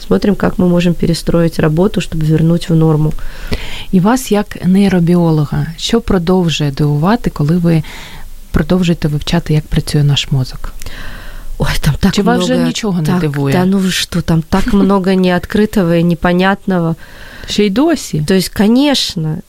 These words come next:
Speaker 1: конечно, но если говорить о головном мозге, ну, мы же до сих пор не знаем, как формируются образы, где они хранятся. То есть мы предполагаем, где они хранятся, в каких частях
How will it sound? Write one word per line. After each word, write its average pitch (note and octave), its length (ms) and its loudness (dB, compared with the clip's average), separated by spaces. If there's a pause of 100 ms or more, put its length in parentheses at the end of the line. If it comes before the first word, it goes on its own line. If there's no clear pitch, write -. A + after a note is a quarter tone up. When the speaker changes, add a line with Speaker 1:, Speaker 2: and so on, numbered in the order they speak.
Speaker 1:
конечно, G#3 540 0
но F3 300 2 (280)
если G#3 280 0
говорить A3 380 0
о A3 40 0
головном G#3+ 520 2
мозге, F3+ 380 0
ну, E3+ 140 0
мы F3+ 60 0
же E3+ 80 -4
до F#3+ 80 -4
сих - 140 -8
пор A#3 220 0
не A#3 120 4
знаем, G3 320 2
как E3+ 200 -4
формируются F3+ 680 0
образы, D#3+ 480 2 (400)
где F3+ 260 2
они F#3 140 2
хранятся. F3+ 520 0
То - 80 -2
есть - 100 -4
мы G3+ 80 4
предполагаем, A#3 720 2
где E3 240 0
они D3+ 120 2
хранятся, D3+ 520 0
в - 500 -12
каких - 180 -2
частях - 500 -2